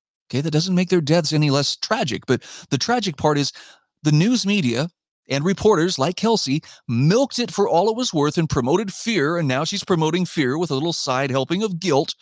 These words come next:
that, uh, "Well, it's still out there." Well, of course it is. But if you're still wearing a mask or you're insisting other people should be wearing a mask to, you know, show that they're on board, I'm sorry, dear, but you are part of the problem. It's time to, to grow up and come into the real world.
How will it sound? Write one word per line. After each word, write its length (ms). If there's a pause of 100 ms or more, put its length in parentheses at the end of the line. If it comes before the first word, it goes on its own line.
(720)
that, 300
uh, 180
"Well, 200
it's 120
still 300
out 180
there." 280 (200)
Well, 140
of 80
course 260
it 80
is. 380 (920)
But 100
if 100
you're 100
still 280
wearing 240
a 60
mask 300
or 80
you're 140
insisting 420
other 140
people 260
should 180
be 100
wearing 260
a 60
mask 300
to, 180 (260)
you 80
know, 120
show 280
that 160
they're 160
on 140
board, 320 (420)
I'm 80
sorry, 320
dear, 220
but 100
you 200
are 60
part 200
of 80
the 40
problem. 520 (1160)
It's 200
time 240
to, 180
to 140
grow 240
up 140
and 100
come 180
into 400
the 80
real 300
world. 400